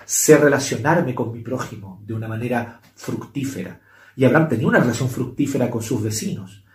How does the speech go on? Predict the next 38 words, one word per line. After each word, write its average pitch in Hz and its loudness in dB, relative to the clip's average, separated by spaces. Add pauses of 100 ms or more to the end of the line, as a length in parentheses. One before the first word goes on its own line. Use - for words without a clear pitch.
(140)
¿cierto? 127 -2
Que 120 -6
eran, 117 -6
que 120 -6
son 127 -2
hablados 120 4
aquí 117 -4
en 117 -4
el 110 -4
verso 117 -4
trece, - 0
Escol 147 -2
y 123 0
Aner. 120 0 (380)
Y, 120 -10
y 139 2
era 123 4
tal 190 8
relación 208 2
de 202 4
confianza 190 2
que 156 0
ellos 151 4
lo 131 4
acompañaron 131 0
también 208 2
con 214 0
sus - -2
hombres, 269 2
así 123 -4
que, 123 0 (260)
eh, 113 -2
ellos 120 2
fueron 151 4
sus 127 -2
aliados. 127 2 (560)
Y 208 2
vuelven. 302 10